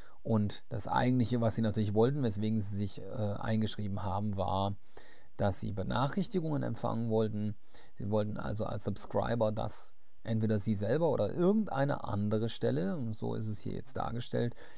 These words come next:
die Senke als viertes, ne, ein Listener, dass die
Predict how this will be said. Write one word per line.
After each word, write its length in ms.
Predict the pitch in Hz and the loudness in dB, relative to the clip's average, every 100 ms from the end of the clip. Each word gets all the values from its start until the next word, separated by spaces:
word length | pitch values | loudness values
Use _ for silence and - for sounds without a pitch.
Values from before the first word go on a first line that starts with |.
| - | -2
die 120 | 113 | 0
Senke 560 | 101 107 107 143 185 123 | 4 4 4 2 0 0
als 220 | 135 - | 0 -2
viertes, 400 | 160 156 165 - | -2 -2 -2 -2
ne, 180 | 110 - | -4 -2
ein 180 | 104 101 | 0 0
Listener, 560 | 101 - 143 135 139 139 - - - - | 0 0 0 2 0 -2 -6 -6 -6 -4
dass 220 | 110 - | -2 0
die 540 | 113 107 117 123 131 | 0 2 2 2 2